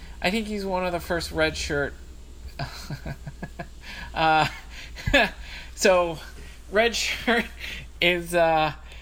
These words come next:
is in the original series, you never wanted to wear a red shirt because, you know, if you were a red sh-, if you were, wore a red shirt and you were on the landing party, there was a,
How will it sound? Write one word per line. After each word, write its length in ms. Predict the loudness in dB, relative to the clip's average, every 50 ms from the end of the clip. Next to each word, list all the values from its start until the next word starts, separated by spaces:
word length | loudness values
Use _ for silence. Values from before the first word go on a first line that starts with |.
| -16 -16 -16 -16 -16 -16 -16 -16 -16 -10
is 340 | -4 -2 -2 -2 -4 -6 -10 -2
in 340 | 2 2 2 2 0 -2 -2
the 120 | -2 2
original 340 | 2 2 2 2 2 0 0
series, 580 | 2 2 2 4 4 2 2 0 -2 -4 -6 -4
you 140 | -2 -2 0
never 340 | 2 2 2 2 2 0
wanted 340 | 0 0 0 2 2 0 0
to 60 | 0
wear 220 | 0 2 2 2 2
a 40 | 2
red 220 | 2 2 0 0
shirt 360 | -2 -2 -2 -2 -2 -4 -6
because, 600 | -8 -4 -2 0 0 0 0 -2 -6 -10 -10 -10 -6
you 120 | -6 -4
know, 160 | -4 -2 -4 -4
if 120 | -6 -6
you 160 | -2 0 0 2
were 140 | 2 2
a 60 | 2 2
red 260 | 2 2 2 2 0
sh-, 120 | -4 -4 -6
if 140 | -6 -2
you 120 | 0 0 2
were, 340 | 2 2 2 2 0 0 0 -4
wore 380 | -6 -6 -2 0 2 2 2 2
a 120 | 2 0 0
red 280 | 2 2 2 2 2 0
shirt 340 | -4 -2 -2 -2 -2 -4 -4
and 140 | -6 -6 -4
you 80 | -4 -2
were 140 | 0 0 2
on 180 | 2 0 0
the 80 | -2 -2
landing 340 | -2 -2 -2 -2 -4 -6 -4
party, 380 | -2 -2 0 0 0 -2 -4 -8 -14 -16 -16 -14 -14 -16 -16 -6 -2
there 120 | -2 0
was 160 | 0 -2 -2 -4
a, 140 | -4 -4